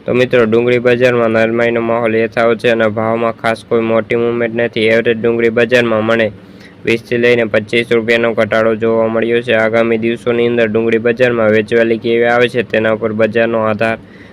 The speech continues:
રહેલો છે. હાલના તબક્કે કોઈ મોટી તેજી કે મંદી દેખાતી નથી અને બજારો નિશ્ચિત સપાટીએ અથડાયા કરે તેવી પણ ધારણાઓ છે.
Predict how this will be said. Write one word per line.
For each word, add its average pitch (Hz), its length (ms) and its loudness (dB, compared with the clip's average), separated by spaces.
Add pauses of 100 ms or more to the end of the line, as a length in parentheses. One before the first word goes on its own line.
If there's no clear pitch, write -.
(140)
રહેલો 117 460 2
છે. 110 180 -2 (380)
હાલના 123 340 0
તબક્કે 123 440 0
કોઈ 123 260 4
મોટી 120 380 0
તેજી 117 420 0
કે 123 120 -2
મંદી 117 320 0
દેખાતી 117 520 0
નથી 120 340 -2
અને 117 180 0
બજારો 113 480 2
નિશ્ચિત 113 380 -2
સપાટીએ 117 640 0
અથડાયા 113 520 2
કરે 117 280 2
તેવી 110 240 0
પણ 117 280 -4
ધારણાઓ 110 480 0
છે. 107 180 -4